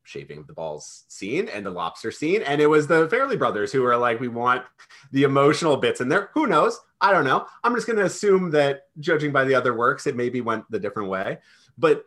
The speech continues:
I agree, like, that, um, there's also a scene where they're actually having a fight.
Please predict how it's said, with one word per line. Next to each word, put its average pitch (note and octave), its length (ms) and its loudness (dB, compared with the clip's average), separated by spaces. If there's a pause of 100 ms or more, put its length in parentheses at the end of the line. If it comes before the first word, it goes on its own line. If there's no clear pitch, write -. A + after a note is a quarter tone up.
(100)
I C#3 140 2
agree, C#3 360 0
like, F#2+ 200 -4
that, C3+ 460 -2
um, G2+ 480 -4 (520)
there's D3+ 260 0
also A3+ 280 2
a F#3 40 2
scene B2 640 -4 (120)
where C3+ 280 0
they're A#2+ 220 0
actually A2+ 240 -6
having A#2 220 -4
a - 40 -6
fight. A#2 440 -6